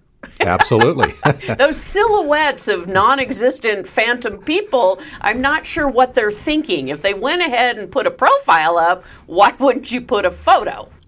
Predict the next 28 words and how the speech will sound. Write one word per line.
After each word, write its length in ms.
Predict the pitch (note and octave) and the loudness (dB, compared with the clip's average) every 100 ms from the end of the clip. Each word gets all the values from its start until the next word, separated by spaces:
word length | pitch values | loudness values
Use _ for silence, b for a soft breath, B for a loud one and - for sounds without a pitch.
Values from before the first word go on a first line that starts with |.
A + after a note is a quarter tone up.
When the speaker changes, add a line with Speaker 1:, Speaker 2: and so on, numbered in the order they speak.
| - | -2
Speaker 2:
I 100 | E3 | 0
Speaker 1:
Yeah. 40 | |
Speaker 2:
don't 180 | F#3 E3+ | 0 -2
get 200 | E3 B2 | -6 -2
it. 60 | A#2 | 2
Speaker 1:
You 60 | |
know 120 | B2+ | 4
what 100 | A#2+ | 4
I, 180 | A2 G#2 A2+ | 2 -2 -2
I 120 | A2 | -2
tell 220 | - A#2+ | 2 2
people? 340 | A#2 A2 A2 G#2+ | 2 0 0 0
You're 140 | A2 | 0
committing 480 | - A#2+ B2 B2+ G#2 | 0 2 4 2 0
LinkedIn 480 | G2 A#2+ B2 G#2+ F#2 | 2 0 2 0 0
suicide 760 | - G#2+ G2+ F2 D2 C#2+ D2+ B B B B | 0 0 0 0 -2 -2 -6 B B B B
if 140 | A2 | 0
you 80 | A2 | 2
don't 180 | G#2 F#2 | 0 -2
have 120 | F#2 | -2
a 60 | G2 | -2
photo. 360 | B2+ C#3 C2 - | -2 -4 -6 -10
Speaker 2:
Right. 340 | - - - A2 | -10 -10 -8 -2
Speaker 1:
And 140 | G2+ | -2
a 40 | |
professional 560 | G2 A2+ - D#3+ - C#2 | 0 0 2 0 0 -4
photo. 380 | D#2 C2+ - - | -4 -4 -6 -10
Speaker 2:
Right. 300 | F3 E3 - | -8 -8 -8